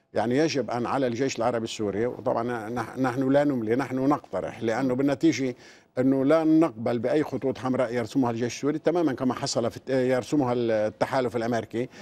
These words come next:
Speaker 1: لأنه مفترض أن تتا-، يتابع الجيش السوري حتى لو أدى إلى صدام، أنه هذه المنطقة لا، ليس هناك خطوط حمراء أمام تحرك الجيش العربي السوري في أراضيه وخاصة في دير الزور.
Speaker 2: صدام، نتحدث عن قوات مدعومة أمريكيا، نتحدث
Speaker 1: طبعا
Speaker 2: عن الجيش السوري
Speaker 1: يحصل
Speaker 2: مدعوم روسيا.
Speaker 1: اشتباك،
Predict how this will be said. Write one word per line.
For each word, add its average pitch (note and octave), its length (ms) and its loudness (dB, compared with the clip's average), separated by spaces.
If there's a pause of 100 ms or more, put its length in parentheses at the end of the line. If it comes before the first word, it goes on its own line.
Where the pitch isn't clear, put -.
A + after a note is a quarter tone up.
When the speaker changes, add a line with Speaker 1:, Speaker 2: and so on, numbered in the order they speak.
(240)
Speaker 1:
لأنه D3+ 720 2
مفترض C#3 640 0
أن C3+ 300 0
تتا-، C#3 220 -2
يتابع D#3 540 2
الجيش C3 260 -2
السوري D#3 260 0
حتى - 320 -2
لو C3+ 140 2
أدى C#3 260 0
إلى B2 240 -2
صدام، G#2+ 420 -2 (420)
أنه C3 160 2
هذه D#3 280 2
المنطقة C#3+ 960 2
لا، C#3+ 320 2
ليس D#3 240 2
هناك C#3 340 0
خطوط B2 220 -2
حمراء B2 420 0
أمام B2 180 -2
تحرك A#2 360 -4
الجيش A2 280 -2
العربي G#2+ 260 0
السوري A2 380 -2 (320)
في - 220 4
أراضيه C3 360 0
وخاصة D3 400 -2
في C3 240 -4
دير A#2+ 200 2
الزور. D3+ 180 -2
Speaker 2:
صدام، A3 260 0
نتحدث G#3 500 -2
عن F3+ 140 -4
قوات G3 440 -2
مدعومة F#3+ 460 -2
أمريكيا، F#3 480 -2
نتحدث G3+ 380 -2
Speaker 1:
طبعا F3 280 4
Speaker 2:
عن A2+ 80 0
الجيش F#3+ 280 -2
السوري - 280 0
Speaker 1:
يحصل F#3+ 260 4
Speaker 2:
مدعوم E3+ 100 4
روسيا. F3 280 2
Speaker 1:
اشتباك، D3+ 340 2